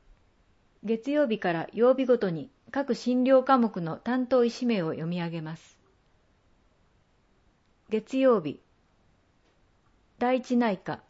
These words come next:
坂本院長。第二内科、藤川副院長。第三内科、林副院長。外科、第二週、松平。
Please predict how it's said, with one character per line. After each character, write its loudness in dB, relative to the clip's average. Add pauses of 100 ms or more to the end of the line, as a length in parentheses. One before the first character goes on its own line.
(160)
坂 -4
本 2
院 2
長。 -8 (680)
第 2
二 2
内 0
科、 -8
藤 -8
川 2
副 -8
院 -4
長。 -10 (680)
第 0
三 0
内 0
科、 -6
林 -6
副 -4
院 0
長。 -10 (840)
外 -2
科、 -4 (680)
第 2
二 0
週、 -2
松 -8
平。 -2